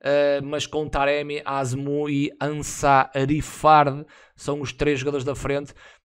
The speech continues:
eh, contando também com este Goli Zadeh, eh, acho que é um bom jogador.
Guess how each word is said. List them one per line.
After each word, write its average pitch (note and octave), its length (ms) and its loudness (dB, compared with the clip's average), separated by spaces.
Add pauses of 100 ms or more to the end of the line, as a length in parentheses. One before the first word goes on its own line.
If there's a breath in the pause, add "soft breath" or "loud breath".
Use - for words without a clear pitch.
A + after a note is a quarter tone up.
eh, C#3 80 -6
contando D3+ 400 -4
também D#3 240 -2
com D#3+ 140 -4
este D3 260 -4
Goli E3 840 0
Zadeh, D3 760 2
eh, C#3 400 -6 (360)
acho D3+ 260 -4
que - 80 -2
é - 20 2
um D3+ 160 -4
bom D#3 200 -4
jogador. C#3 500 -4